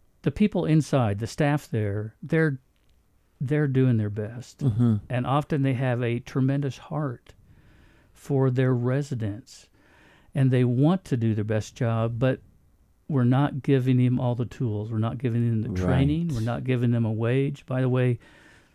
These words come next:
Speaker 1: two-thirds of the people who work in the industry also receive government assistance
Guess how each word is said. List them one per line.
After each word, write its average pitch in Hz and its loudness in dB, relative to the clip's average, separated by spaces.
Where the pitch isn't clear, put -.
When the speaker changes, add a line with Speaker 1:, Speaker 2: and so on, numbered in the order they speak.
Speaker 1:
two-thirds 147 4
of 120 0
the 110 -2
people 139 -4
who 131 0
work 131 -2
in 131 4
the 120 0
industry 135 -2
also 143 -4
receive 120 -2
government 123 -2
assistance - -12